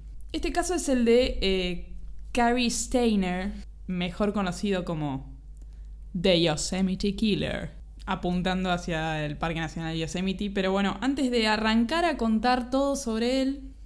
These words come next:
Cary Steiner tenía un hermano que en mil novecientos setenta y tres fue secuestrado por un pedófilo durante siete años. El nene tenía siete. Pobrecito secuestrado durante siete años,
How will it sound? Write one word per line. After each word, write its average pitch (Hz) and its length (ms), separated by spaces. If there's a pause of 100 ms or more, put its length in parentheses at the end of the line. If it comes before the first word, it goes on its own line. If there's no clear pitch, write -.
(140)
Cary 381 320
Steiner 226 800 (240)
tenía 285 240
un 349 60
hermano 277 720 (180)
que 330 500
en 285 200
mil 403 160
novecientos 349 440
setenta 277 520
y 226 80
tres 220 720
fue - 140
secuestrado 277 600
por 214 140
un 254 240
pedófilo 220 880 (280)
durante 294 720
siete 247 480
años. 170 720 (600)
El 220 160
nene 254 280
tenía 233 360
siete. - 580 (520)
Pobrecito 269 480
secuestrado 226 500
durante 233 240
siete 254 260
años, 269 380